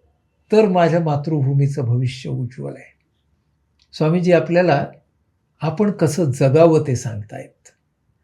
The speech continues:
या आधुनिक काळामध्ये स्वतःच्या संकुचित स्वत्वाच्या पलीकडे कसं बघावं ते सांगतायत.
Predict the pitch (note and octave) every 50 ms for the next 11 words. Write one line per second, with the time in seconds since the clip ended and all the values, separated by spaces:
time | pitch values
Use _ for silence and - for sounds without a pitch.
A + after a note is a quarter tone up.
0 | _ _ _ - _ _ - E3 F3+ F3+ F3+ F3 D3 F#3+ G#3+ A#3 A#3 A#3 - -
1 | G#3+ G3 G3 G3 G#3+ G3+ F#3+ E3 D#3 D#3 E3 F#3+ G3 F#3+ - - E3+ E3+ E3 D#3+
2 | - G#3 G3+ G#3 G#3 G#3 A3 A#3 G#3+ A3+ - - E3 D#3+ E3 E3 D#3+ - A3+ G#3+
3 | - A#3+ A3+ G#3+ A3 - A3 G#3 F#3+ G3 - - _ _ _ _ - - - -
4 | G#3 A3 A#3+ A#3+ A#3 - G3+ G3 F#3+ F#3 - G#3 F#3+ - - - F#3+ G3 G#3+ C4
5 | B3+ B3+ B3 A#3 A#3 A#3 A3+ - F#3+ - - G3 F3 E3+ E3 D3 D#3 E3+ F3+ F3+
6 | E3+ - C#3+ C#3 - - B2+ B2 A2+ - - - - -